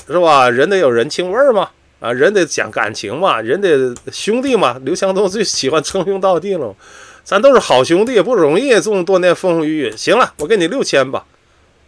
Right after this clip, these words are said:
啊，我觉得这样才对，是吧？哎呦，你说要反过来啊，说我给他送快递，说：“刘强东啊，你是最伟大的人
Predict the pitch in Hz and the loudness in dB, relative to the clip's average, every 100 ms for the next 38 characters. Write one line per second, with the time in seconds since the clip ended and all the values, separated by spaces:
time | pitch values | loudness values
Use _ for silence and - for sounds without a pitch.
0 | _ - 87 - - _ _ 110 101 107 | _ -10 -10 -10 -20 _ _ -12 -10 -8
1 | 107 104 175 220 120 104 _ _ _ _ | -8 -2 0 0 -2 -6 _ _ _ _
2 | _ _ - 92 - 120 - _ - - | _ _ -14 -14 -8 -8 -8 _ -20 -20
3 | - 175 180 135 _ _ _ _ _ - | -2 2 4 2 _ _ _ _ _ -20
4 | _ _ - 233 247 233 220 202 262 240 | _ _ 2 6 8 8 6 6 6 6
5 | - 143 180 208 180 180 - 180 175 165 | 4 4 4 6 6 4 -2 2 4 6
6 | 220 185 151 185 170 185 214 202 214 196 | 4 4 4 4 4 2 0 2 2 2
7 | 220 143 180 175 190 180 180 190 196 165 | -2 -4 -2 -2 0 0 -2 -4 -2 0
8 | 135 123 151 151 233 147 120 160 156 120 | -2 -2 -6 -4 0 2 2 2 0 -2
9 | 107 101 | -2 -4